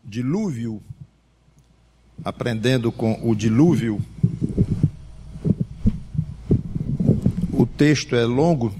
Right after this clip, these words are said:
então na primeira eu avisei que eu iria ler o texto, na, naquela vez, e não iria ficar toda vez repetindo, porque é bem longo, e nós conhecemos razoavelmente bem a história do dilúvio, então não precisa ler tudo de novo,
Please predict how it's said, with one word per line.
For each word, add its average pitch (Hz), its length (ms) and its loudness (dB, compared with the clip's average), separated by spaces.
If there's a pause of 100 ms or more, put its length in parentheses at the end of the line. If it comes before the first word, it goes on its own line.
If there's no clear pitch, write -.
(200)
então 117 380 -2 (100)
na 113 140 2
primeira 127 480 2
eu 123 100 2
avisei 120 380 2
que 127 120 -4
eu 123 60 4
iria 113 220 2
ler 113 100 2
o 117 140 0
texto, 160 680 2 (300)
na, 104 260 0 (640)
naquela 127 360 2
vez, 127 260 2
e 143 60 0
não 143 160 0
iria 127 180 2
ficar - 180 0
toda 120 240 2
vez 117 200 2
repetindo, 123 500 -2
porque - 160 -2
é 107 60 2
bem 117 360 0 (400)
longo, 117 280 4
e 110 40 4
nós 110 360 4
conhecemos 143 640 2
razoavelmente 117 720 0
bem 113 160 -4
a 117 80 -2
história 110 340 -2
do 107 160 -4
dilúvio, 113 500 2
então 120 220 -6
não 139 100 -4
precisa 127 360 -2
ler 117 180 -2
tudo 120 300 -8
de 110 100 -6
novo, 120 460 -2